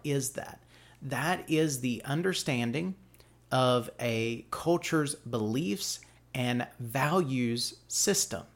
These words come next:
And the reason that is important, having the competence or the knowledge, the understanding of a culture's beliefs or values,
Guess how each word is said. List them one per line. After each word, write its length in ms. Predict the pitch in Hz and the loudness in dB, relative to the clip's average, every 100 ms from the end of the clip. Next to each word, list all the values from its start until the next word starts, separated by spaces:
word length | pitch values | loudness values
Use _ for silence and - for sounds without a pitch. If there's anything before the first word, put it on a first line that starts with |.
| - - - - - - | -20 -20 -20 -20 -20 -4
And 380 | 131 135 131 - | 0 0 0 -2
the 100 | 131 | -4
reason 640 | 117 110 123 175 180 196 180 | -2 -2 0 0 0 0 2
that 200 | 123 151 | 0 0
is 120 | 143 | -2
important, 540 | 151 - - 190 123 | -4 -6 0 0 0
having 380 | 117 135 151 165 | -2 -2 0 0
the 60 | 139 | 0
competence 720 | - - 170 165 143 113 - | -4 -4 0 0 0 -4 -4
or 140 | 123 | -4
the 100 | 120 | -2
knowledge, 600 | 127 135 165 175 143 113 | -2 0 4 4 4 0
the 120 | 123 139 | -4 -2
understanding 600 | 180 170 165 151 135 120 | 0 0 0 0 0 0
of 220 | 131 127 | -2 -2
a 160 | 113 120 | -4 -4
culture's 720 | - 151 165 - 165 151 143 - - - | -4 -2 -2 0 2 2 -2 -10 -20 -4
beliefs 500 | 131 127 160 175 - - | -2 0 0 -2 -4 0
or 420 | 131 135 127 - | 2 4 4 2
values, 720 | 117 127 156 160 110 110 113 | -2 0 2 2 0 0 -4